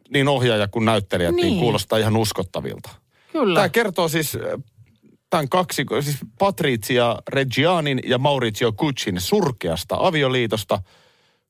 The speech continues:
Speaker 1: Guccin perhe järkyttyy, kun näki paparazzin kuvia elokuvan kuvauksista. Tästä tää järkytys on tullut.
Speaker 2: Aa, okei, eli se
Speaker 1: Tämmöstäkö meistä tehdään, mutta
Speaker 2: Okei.
Speaker 1: näin.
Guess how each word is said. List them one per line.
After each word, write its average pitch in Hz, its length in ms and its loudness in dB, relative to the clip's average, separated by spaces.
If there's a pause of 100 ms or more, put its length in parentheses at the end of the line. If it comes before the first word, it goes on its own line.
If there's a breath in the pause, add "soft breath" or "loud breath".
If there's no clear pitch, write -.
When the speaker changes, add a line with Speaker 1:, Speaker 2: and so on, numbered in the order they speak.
Speaker 1:
Guccin 139 360 0
perhe 151 240 2
järkyttyy, 135 640 0
kun 113 180 0
näki 117 240 0
paparazzin 113 840 0
kuvia 113 300 2
elokuvan 98 440 -2
kuvauksista. - 760 -8 (440)
Tästä 107 240 0
tää 95 120 0
järkytys 90 440 -2
on - 100 -8
tullut. 82 220 -2
Speaker 2:
Aa, 170 320 2
okei, 143 380 0
eli 135 140 -2
se 147 60 4
Speaker 1:
Tämmöstäkö 131 460 2
meistä 110 360 0
tehdään, 92 460 0
mutta 90 480 -2 (760)
Speaker 2:
Okei. 131 480 -4 (200)
Speaker 1:
näin. 104 340 2